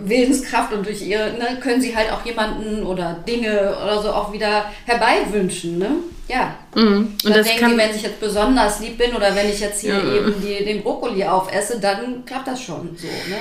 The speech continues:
Speaker 2: Aber das kann natürlich auch in, zum Beispiel im Trauerprozess was total Hilfreiches sein, weil ich hatte, also, ist ja immer nur meine eigene kleine, äh, statistisch irrelevante Erfahrung,
Speaker 1: Mhm.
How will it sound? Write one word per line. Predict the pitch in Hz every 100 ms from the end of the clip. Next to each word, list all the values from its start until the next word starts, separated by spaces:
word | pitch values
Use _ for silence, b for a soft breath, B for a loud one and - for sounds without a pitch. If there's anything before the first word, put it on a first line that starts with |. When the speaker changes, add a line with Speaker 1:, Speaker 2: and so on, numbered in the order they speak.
| -
Speaker 2:
Aber | 190
das | 202 202
kann | 226 214
natürlich | 226 226 247 -
auch | 240 240
in, | - 190 185
zum | 214
Beispiel | 196 190 185
im | 180
Trauerprozess | - 170 180 - 220 240 240 240 - - -
was | 185 196 196
total | - 190 202 202 202
Hilfreiches | - 262 262 - - 160
sein, | 165 165
weil | 175
ich | 165 -
hatte, | 185 196 196 B B B B
also, | 165 156 151 -
ist | -
ja |
immer | 170 175
nur | 170
meine | 160 156 156
eigene | 165 180
kleine, | 165 - 180 180 170 170 175 175 175 175
äh, | B B B B
statistisch | 185 208 214 202
irrelevante | 190 196 196 180 202 190
Erfahrung, | - - 277 269 220
Speaker 1:
Mhm. | 302